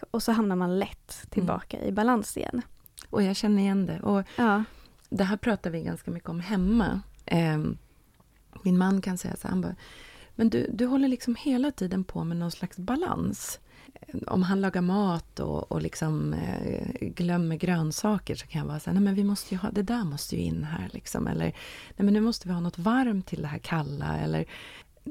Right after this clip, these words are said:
Speaker 2: om vi, om vi dricker en kopp kaffe så är det så här, "Jag måste ha mitt vatten till. Annars så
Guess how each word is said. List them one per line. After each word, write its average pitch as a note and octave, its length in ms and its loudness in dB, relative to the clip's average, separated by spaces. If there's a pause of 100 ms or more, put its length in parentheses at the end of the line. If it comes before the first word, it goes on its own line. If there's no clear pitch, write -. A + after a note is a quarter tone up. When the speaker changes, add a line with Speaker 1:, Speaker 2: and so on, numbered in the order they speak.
(520)
Speaker 2:
om F#3+ 140 8
vi, F#3 220 6
om F3+ 140 4
vi F3+ 60 0
dricker F#3 380 0
en E3+ 80 0
kopp - 180 -6
kaffe - 440 -2
så - 120 -6
är - 60 -2
det E3+ 60 -6
så - 100 -6
här, D#3+ 60 -2
"Jag E3+ 100 2
måste G3 480 2
ha E3 140 2
mitt D#3 200 -2
vatten - 400 -2
till. - 340 -4
Annars F3+ 380 2
så F#3 240 2